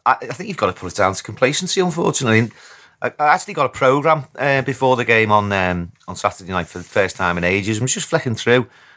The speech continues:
and it's all about the F A Cup. The whole programme is devoted to Liverpool's history in the F A Cup. Klopp's two-page column is talking about the importance of the F A Cup. Henderson's captain's column is, is two pages. Now,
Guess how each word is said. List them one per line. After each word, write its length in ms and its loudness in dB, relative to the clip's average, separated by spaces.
and 100 -2
it's 120 -2
all 300 2
about 280 2
the 120 -2
F 180 -6
A 100 -4
Cup. 280 -4
The 100 -2
whole 180 2
programme 380 2
is 80 -4
devoted 480 2
to 80 -2
Liverpool's 380 2
history 280 -2
in 60 -4
the 80 -2
F 160 -4
A 100 -2
Cup. 260 -2
Klopp's 340 0
two-page 520 -2
column 320 4
is 100 -2
talking 300 0
about 180 0
the 80 -2
importance 540 2
of 40 -4
the 80 2
F 160 0
A 120 0
Cup. 280 -2
Henderson's 560 -2
captain's 480 -4
column 360 2
is, 160 -4
is 180 2
two 220 -2
pages. 480 -4
Now, 180 0